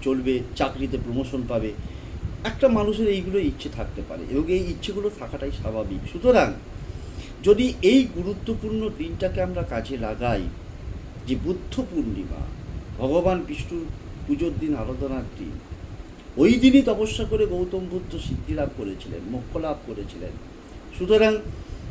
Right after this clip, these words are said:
আমরা আমাদের যে কোনো ইচ্ছেকে পূর্ণ করার জন্য কি করব না, বারোই মে সোমবার এই ক্রিয়াটা কখন করতে হবে বলে দিচ্ছি। রাত্রি আটটা থেকে রাত্রি নটার মধ্যে করলে ভীষণ ভালো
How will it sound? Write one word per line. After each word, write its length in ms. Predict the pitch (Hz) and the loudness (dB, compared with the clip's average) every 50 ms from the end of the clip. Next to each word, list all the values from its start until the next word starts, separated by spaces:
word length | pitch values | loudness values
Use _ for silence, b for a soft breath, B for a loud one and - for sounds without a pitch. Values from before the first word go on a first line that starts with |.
| - - | 0 2
আমরা 180 | 214 185 208 220 208 | 2 4 4 4 4
আমাদের 240 | 202 208 185 196 180 185 - | 2 2 2 0 0 0 -2
যে 60 | 226 233 - - | -4 -4 -2 -2
কোনো 160 | 247 220 226 220 - 165 156 | -2 -2 0 -2 -2 -4 -6
ইচ্ছেকে 380 | - - - - 185 190 185 175 117 | -8 -6 -6 -4 -4 -2 -2 -2 -2
পূর্ণ 200 | 113 190 180 190 190 180 - - | -4 -6 -6 -4 -6 -6 -4 -4
করার 240 | 156 143 156 151 135 127 | -4 -2 -2 -4 -4 -4
জন্য 160 | 151 147 147 151 147 - | -4 -2 -2 -2 -4 -4
কি 80 | - - - | -6 -4 0
করব 200 | 185 190 190 185 208 202 208 B B B B B B B B B B - | 2 2 4 4 4 2 2 B B B B B B B B B B -2
না, 80 | 131 131 120 - - - - 123 | 0 0 0 0 -2 -4 0 4
বারোই 360 | 131 156 190 226 269 269 254 247 233 | 8 8 10 12 12 10 10 8 8
মে 120 | 220 220 220 220 214 214 - - | 8 8 8 6 4 2 0 -2
সোমবার 480 | - 202 196 202 196 185 202 196 190 190 190 - - - - - - 175 | 0 0 0 2 2 2 4 4 4 2 2 -4 -8 -10 -8 -4 0 0
এই 80 | 226 233 226 202 | 2 2 0 0
ক্রিয়াটা 300 | 170 190 185 180 180 170 - 156 | 2 2 2 2 2 -2 -4 -6
কখন 220 | 151 - 190 180 175 - | -4 -4 -4 -4 -4 -6
করতে 240 | 175 165 - - 180 | -6 -6 -4 -4 -4
হবে 200 | 165 156 151 156 151 139 113 | -4 -4 -4 -6 -6 -4 -4
বলে 160 | 113 113 107 98 | -2 -2 -2 -2
দিচ্ছি। 260 | 107 113 - - 107 113 110 92 90 92 - - - - - - - - - - - - - 139 | -4 -6 -8 -10 -10 -10 -10 -8 -10 -10 -10 -10 -10 -10 -10 -10 -10 -10 -8 -8 -8 -2 2 4
রাত্রি 380 | 170 202 - - - 233 233 226 226 226 - - - - - - - - - - - 147 | 4 4 2 0 2 6 6 6 6 6 2 -4 -10 -10 -12 -12 -14 -14 -16 -8 -2 0
আটটা 260 | 175 180 - - 240 226 220 | 0 0 0 0 0 0 2
থেকে 140 | 220 208 220 | 2 2 4
রাত্রি 260 | 202 190 185 - 202 190 185 180 | 4 4 4 4 0 -2 0 0
নটার 300 | 165 165 156 - 202 214 208 208 | 0 0 0 2 2 2 2 0
মধ্যে 220 | 202 175 175 185 180 170 | -2 -2 -2 -2 0 0
করলে 220 | 180 175 170 165 156 127 | -2 -2 0 -2 -2 -2
ভীষণ 240 | 123 127 139 196 202 202 175 | -4 -4 -2 0 0 2 2
ভালো 140 | 185 185 185 | 4 4 4